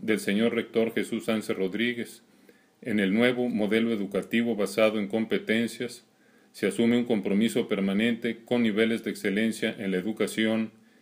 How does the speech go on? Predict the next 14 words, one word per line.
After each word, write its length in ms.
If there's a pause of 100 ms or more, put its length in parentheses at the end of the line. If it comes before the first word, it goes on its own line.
(160)
innovación, 800 (260)
investigación 680
científica, 920
tecnológica 840 (260)
y 60
humanística, 720 (560)
extensión 580
y 80
difusión 500
de 80
la 120
cultura, 580 (420)
servicio 520
social, 580